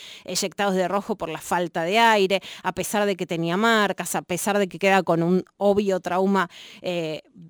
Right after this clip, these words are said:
post, eh, postestrés de esta situación, a pesar de que sus hijos habían sido testigos y le habían salvado la vida. Eso tiene un montón de implicancias. En principio que no le ponen protección, le dicen que hay una custodia policial, después el policía le dice que no se puede quedar.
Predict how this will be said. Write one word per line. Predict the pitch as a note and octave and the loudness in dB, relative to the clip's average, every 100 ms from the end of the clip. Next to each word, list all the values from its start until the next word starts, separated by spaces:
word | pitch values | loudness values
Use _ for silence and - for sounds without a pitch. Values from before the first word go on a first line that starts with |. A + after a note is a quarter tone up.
| _ | _
post, | - G3 G3+ - - | -8 -6 -8 -14 -16
eh, | F3+ | -16
postestrés | _ G#3+ G#3+ F#3 - G#3+ G#3+ | _ -4 -4 -4 -8 -6 -4
de | G3+ | -4
esta | - F3+ | -8 -12
situación, | F3+ - D#3+ C#4 C#4+ A3+ | -10 -12 -10 -4 -2 -2
a | E3+ | -4
pesar | - A3+ | 0 2
de | A3+ | 2
que | F3+ | 0
sus | - G3+ - | -4 -4 2
hijos | D4 A3+ G3 | 2 2 -2
habían | F3+ F#3 | 0 0
sido | G3+ | -2
testigos | G3 F#3 G#3+ A3 | -4 -4 0 2
y | |
le | G3 | 2
habían | E3+ F3+ | 0 -2
salvado | F#3 F3 F3 F3 | -2 -2 -2 -2
la | E3 | -2
vida. | D#3+ D3+ - - - - | -2 -4 -8 -14 -8 0
Eso | D#4+ C4+ | 2 2
tiene | C#4+ C#4+ | 2 4
un | B3 | 6
montón | A#3+ A#3+ D4+ D4 | 6 6 6 6
de | A#3+ | 6
implicancias. | G#3 F#3+ F3+ E3 D#3+ E3+ F#3+ | 2 2 -4 -4 -4 -4 -2
En | |
principio | F#3 A3+ - C4+ | -2 -2 0 0
que | A3 | 2
no | G#3+ | 4
le | G#3+ | 2
ponen | G#3 G#3 G3+ | 2 2 0
protección, | G3 G#3+ - D4 C#4 | -2 -6 -2 0 2
le | A3 | 2
dicen | F#3 G#3+ F#3+ | -2 -2 -4
que | F#3+ | -4
hay | |
una | F#3 F#3+ | -4 -6
custodia | E3+ - G3+ | -8 -6 -4
policial, | F#3 F#3 - C4 B3 G#3 | -4 -6 -2 0 0 -2
después | - F3+ | -4 -4
el | F#3 | -6
policía | E3 E3 F#3+ | -6 -8 -6
le | F#3 | -6
dice | F3 F3 | -6 -8
que | E3 | -10
no | E3 | -8
se | F#3 | -8
puede | F3 F3 | -8 -6
quedar. | G3 A#3 A#3 A3 | -2 2 2 2